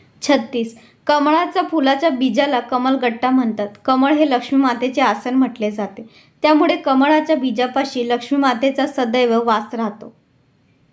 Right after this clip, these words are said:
असेही म्हणतात. म्हणून यश, कीर्ती, समृद्धी प्राप्तीसाठी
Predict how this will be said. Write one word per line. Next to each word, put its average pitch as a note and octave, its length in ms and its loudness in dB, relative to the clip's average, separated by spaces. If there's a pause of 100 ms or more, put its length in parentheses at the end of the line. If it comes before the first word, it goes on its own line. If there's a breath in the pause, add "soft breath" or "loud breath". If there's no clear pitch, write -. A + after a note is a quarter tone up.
(880 soft breath)
असेही F4+ 320 2
म्हणतात. C4+ 480 0
म्हणून D4 420 2
यश, C4 320 0
कीर्ती, C4+ 420 -2
समृद्धी B3 520 -2
प्राप्तीसाठी B3 800 -4